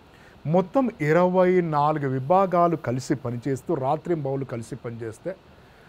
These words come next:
ఆడియన్స్, ఒక ప్రేక్షకుడు just రెండు గంటల సేపట్లో ఆ చిత్రం యొక్క భవిష్యత్తును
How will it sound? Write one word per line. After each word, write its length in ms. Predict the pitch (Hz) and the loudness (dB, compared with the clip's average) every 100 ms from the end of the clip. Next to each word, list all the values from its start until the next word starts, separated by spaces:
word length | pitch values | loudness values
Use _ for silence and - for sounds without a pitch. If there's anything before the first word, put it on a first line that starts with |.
| - - - 151 | -20 -20 0 6
ఆడియన్స్, 440 | 202 240 220 - | 8 6 4 2
ఒక 120 | 143 | 0
ప్రేక్షకుడు 680 | 131 143 165 - 156 139 117 - - - | 0 0 0 -2 -4 -2 -4 -10 -20 -6
just 280 | 127 175 - | -2 0 0
రెండు 260 | 143 151 160 | 0 0 0
గంటల 280 | 139 143 147 | -2 -2 -4
సేపట్లో 460 | - 135 143 147 | -4 -4 -4 -4
ఆ 20 | |
చిత్రం 420 | 135 - 180 233 208 | -4 -4 -2 0 0
యొక్క 160 | - | -4
భవిష్యత్తును 720 | 123 143 160 165 156 139 117 | -4 -2 -2 -4 -6 -6 -6